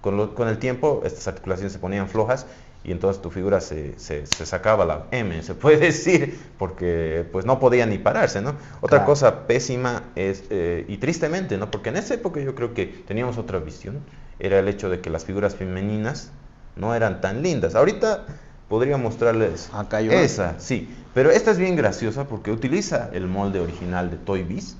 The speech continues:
Speaker 1: como puedes ver,
Speaker 2: Ajá.
Speaker 1: pero es una, es una, mm,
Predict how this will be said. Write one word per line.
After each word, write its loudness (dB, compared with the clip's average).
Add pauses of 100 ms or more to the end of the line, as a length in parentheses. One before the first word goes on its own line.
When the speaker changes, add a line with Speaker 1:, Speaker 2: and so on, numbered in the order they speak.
(280)
Speaker 1:
como -8
puedes -4
ver, -6 (400)
Speaker 2:
Ajá. -6
Speaker 1:
pero 6
es 2
una, -2 (320)
es -2
una, -2
mm, -4